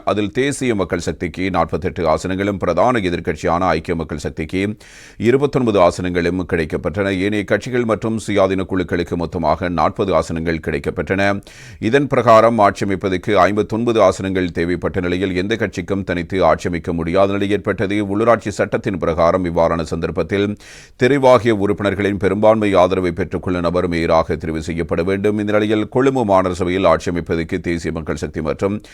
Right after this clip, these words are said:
ஐக்கிய மக்கள் சக்தி ஏனைய கட்சிகளின் ஆதரவை பெற்றுக்கொள்ள கடும் முயற்சிகளை மேற்கொண்டு வந்தன. இந்த பின்னணியில் நேற்று திங்கட்கிழமை மாநகர ஆணையாளர், அ,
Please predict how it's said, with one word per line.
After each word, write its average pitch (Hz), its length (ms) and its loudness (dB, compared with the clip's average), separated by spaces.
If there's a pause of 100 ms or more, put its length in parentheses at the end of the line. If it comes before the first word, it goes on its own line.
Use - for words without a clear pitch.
(240)
ஐக்கிய 120 400 6
மக்கள் 107 240 -2
சக்தி 95 360 -4
ஏனைய 95 260 0
கட்சிகளின் 107 420 0
ஆதரவை 90 400 2
பெற்றுக்கொள்ள 85 560 -2
கடும் 98 300 0
முயற்சிகளை 85 540 -4
மேற்கொண்டு 80 520 -2
வந்தன. 107 460 2 (680)
இந்த 101 180 2
பின்னணியில் 117 460 2
நேற்று 110 280 2
திங்கட்கிழமை 113 580 0
மாநகர 104 420 4
ஆணையாளர், 98 720 4 (400)
அ, 92 140 6